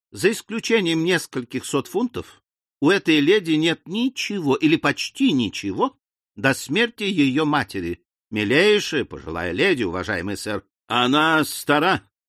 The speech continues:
кратко, но выразительно вставил мистер Джингль. «Пожалуй», — кашлянув сказал законовед.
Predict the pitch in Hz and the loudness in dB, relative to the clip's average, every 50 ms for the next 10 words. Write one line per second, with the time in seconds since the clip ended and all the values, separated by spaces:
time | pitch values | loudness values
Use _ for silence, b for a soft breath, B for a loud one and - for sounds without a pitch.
0 | _ _ _ _ _ _ _ - - 87 85 120 214 - - - _ - 160 151 | _ _ _ _ _ _ _ -12 -10 -6 -2 -2 -2 -2 -4 -8 _ 0 2 2
1 | 139 135 131 110 110 104 104 107 120 165 185 - 165 151 143 143 127 - - - | 4 2 2 2 2 0 0 0 0 -2 -2 -2 -2 -2 -2 -2 -4 -6 -8 -4
2 | - 127 135 131 120 113 113 104 113 104 - - - 95 90 82 95 101 85 80 | -2 0 0 2 0 0 -2 -2 -6 -6 -6 -6 -8 -8 -6 -4 -4 -4 -4 -4
3 | 73 73 - _ _ _ _ - 262 247 104 92 92 98 92 85 110 113 101 - | -10 -14 -18 _ _ _ _ -6 -6 -6 -4 -6 -4 -4 -2 -2 -2 -2 -2 -4
4 | _ _ _ _ _ _ _ - 123 135 - - - 120 120 120 123 117 - - | _ _ _ _ _ _ _ -2 -2 -2 -2 -6 -6 -6 -4 -4 -4 -6 -8 -8
5 | - 104 95 95 107 110 95 90 113 - - 113 95 98 101 92 87 78 - - | -6 -6 -2 -2 -2 -2 -2 -4 -4 -4 -4 -6 -4 -4 -2 -4 -4 -6 -8 -18